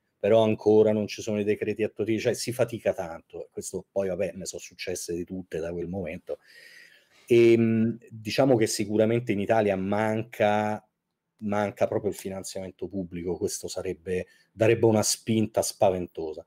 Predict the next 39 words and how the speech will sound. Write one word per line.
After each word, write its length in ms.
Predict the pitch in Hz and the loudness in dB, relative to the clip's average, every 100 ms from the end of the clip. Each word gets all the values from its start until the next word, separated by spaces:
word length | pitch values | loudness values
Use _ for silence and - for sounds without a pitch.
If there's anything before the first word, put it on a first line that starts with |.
| _ _ _ | _ _ _
Finanziamento 520 | 101 110 - 127 120 | -2 0 2 2 4
che 80 | 98 | 2
esiste 420 | 90 104 - 101 | 0 -4 -6 -6
nel 140 | 98 95 | -6 -6
cinema 680 | - 123 139 104 90 87 - _ _ _ _ | -6 -2 0 0 -2 -6 -12 _ _ _ _
e 260 | - 87 87 | -12 -8 -8
spesso 440 | - - 98 104 | -6 -4 0 0
purtroppo 480 | 85 87 - 101 90 | 0 -4 -2 -2 -2
poi 160 | 87 95 | -2 -2
viene 220 | 85 87 | -2 -4
utilizzato 640 | 85 90 87 - 87 87 | -6 -8 -10 -8 -8 -6
anche 220 | 90 87 85 | -8 -8 -10
un 100 | - | -4
po' 180 | 90 | -4
in 80 | 85 | -4
modo 220 | 85 87 | -6 -6
un 100 | 82 | -6
po' 140 | - 87 | -8 -10
improprio, 500 | 85 135 156 98 85 | -2 4 4 4 -2
probabilmente, 760 | 85 78 90 87 120 127 104 | -4 -10 -12 -8 -4 -4 -4
però 140 | 110 117 | -2 0
non 240 | 107 107 | -2 -4
sempre, 600 | - 127 82 - - 82 _ _ _ _ | 0 0 0 -8 -16 -16 _ _ _ _
ed 380 | - 110 117 120 | -8 0 2 4
è 80 | 135 | 4
necessario, 800 | 151 - 92 - 104 92 85 82 | 4 2 -2 -4 -4 -4 -6 -12
necessario. 760 | 82 82 - 95 87 82 80 _ _ _ | -14 -14 -12 -8 -8 -10 -12 _ _ _
Io 160 | 156 196 | 4 6
credo 340 | 131 135 127 | 6 8 6
che 180 | 110 120 | 6 6
a 60 | |
livello 340 | 110 110 120 110 | 6 4 4 2
culturale 520 | 117 - 120 120 104 | -2 -2 2 4 2
però 180 | 107 110 | 0 -2
le 100 | 95 | -2
cose 260 | 110 104 | -6 -6
piano 240 | 92 101 92 | -8 -8 -8
piano 260 | 95 92 85 | -8 -10 -12
stiano, 540 | - 90 87 82 | -14 -16 -14 -16